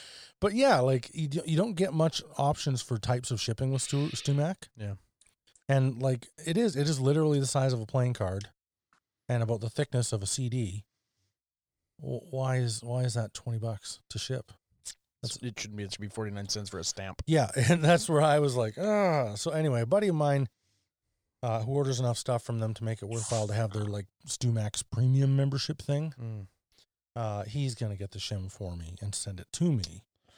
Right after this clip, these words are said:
Speaker 1: free shipping.
Speaker 2: Nice.
Speaker 1: 'Cause he's got that. So, got that going on. And then I've, or-, you know, got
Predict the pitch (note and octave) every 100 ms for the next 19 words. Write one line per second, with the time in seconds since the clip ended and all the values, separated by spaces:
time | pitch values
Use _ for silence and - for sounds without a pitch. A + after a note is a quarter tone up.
0 | _ _ _ _ _ - G2+ F#2 - A#2+
1 | - - _ - G#2 G2+ G2 - G2 F2+
2 | - F2+ - F#2 - - - - G2+ -
3 | _ _ _ _ - - _ - E3 E3
4 | D3+ A#2 G2 D#2 - _ _ B2 B2+ B2
5 | A#2+ A#2 A2 _ _ _ _ _ - A2+
6 | A#2+ A2 C3+ G#2+ G2 G#2